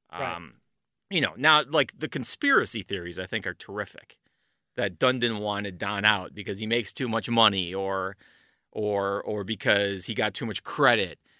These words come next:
Speaker 2: or Waddell wanted out 'cause he's tired of working
Speaker 1: Right.
Speaker 2: for Dundon, but he didn't wanna walk away. And, you know, in the end, I think they both knew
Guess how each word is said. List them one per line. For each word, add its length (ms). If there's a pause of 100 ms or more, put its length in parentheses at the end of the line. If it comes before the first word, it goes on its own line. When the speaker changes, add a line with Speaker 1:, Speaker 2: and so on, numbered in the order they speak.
(140)
Speaker 2:
or 360
Waddell 460
wanted 320
out 240
'cause 140
he's 120
tired 220
of 80
working 240
Speaker 1:
Right. 100
Speaker 2:
for 120
Dundon, 360
but 120
he 80
didn't 180
wanna 220
walk 280
away. 500
And, 140 (320)
you 100
know, 40
in 80
the 160
end, 240
I 60
think 220
they 100
both 500
knew 500